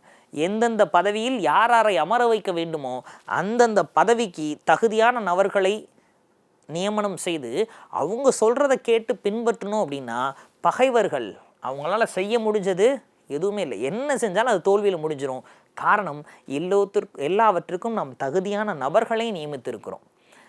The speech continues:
பெரியவர்களை நியமிச்சிருக்கோம். சரிங்களா? So அதான் பெரியாரை துணைக்கோள், பெரியாரை கூட வச்சுக்கணும் அப்படின்னு சொல்றாங்க.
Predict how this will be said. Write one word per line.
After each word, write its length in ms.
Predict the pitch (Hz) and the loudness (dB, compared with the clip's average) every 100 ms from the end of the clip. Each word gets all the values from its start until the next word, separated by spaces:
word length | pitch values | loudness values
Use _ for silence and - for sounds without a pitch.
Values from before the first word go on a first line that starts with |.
| _ _ - | _ _ -6
பெரியவர்களை 520 | 175 196 202 160 156 | -2 0 0 0 -4
நியமிச்சிருக்கோம். 640 | 139 110 104 - - - _ _ _ _ _ _ _ _ _ _ _ | -8 -12 -18 -20 -20 -20 _ _ _ _ _ _ _ _ _ _ _
சரிங்களா? 280 | - 123 131 | -18 -12 -10
So 180 | 127 135 | -8 -6
அதான் 140 | 208 254 | -6 -2
பெரியாரை 500 | 180 196 185 160 240 | 0 4 4 4 2
துணைக்கோள், 500 | 175 160 151 123 110 | -4 -6 -4 -4 -2
பெரியாரை 460 | 151 202 220 196 262 | -2 2 4 4 2
கூட 280 | 233 233 175 | 4 4 2
வச்சுக்கணும் 360 | - - 151 | -4 -12 -10
அப்படின்னு 240 | 113 113 156 | -10 -10 -10
சொல்றாங்க. 500 | - 104 98 95 107 | -10 -12 -14 -14 -14